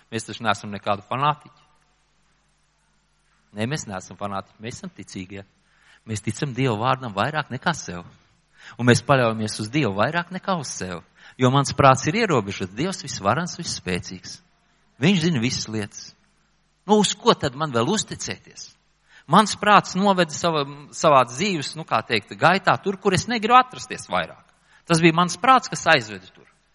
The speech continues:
Un tad man vajadzēja kliegt un nākt pie Dieva. Un paldies, ka Dievs uzrunāja un atklāja sev. Ja viņš to nebūtu izdarījis, es nezinu, kas būtu bijis. Kāpēc man vēl vienreiz pārbaudīt to?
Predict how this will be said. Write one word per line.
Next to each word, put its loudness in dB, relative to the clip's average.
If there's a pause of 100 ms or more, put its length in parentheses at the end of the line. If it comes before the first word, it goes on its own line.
(360)
Un 2
tad 8
man 4
vajadzēja 4
kliegt -2
un -6
nākt 4
pie 2
Dieva. 2 (720)
Un -20
paldies, 8
ka 0
Dievs 0
uzrunāja 0
un 2
atklāja 2
sev. -16 (480)
Ja 0
viņš -4
to 2
nebūtu -2
izdarījis, -8
es -14
nezinu, -6
kas -4
būtu -14
bijis. -20 (1600)
Kāpēc -2
man -2
vēl 4
vienreiz -4
pārbaudīt -4
to? -16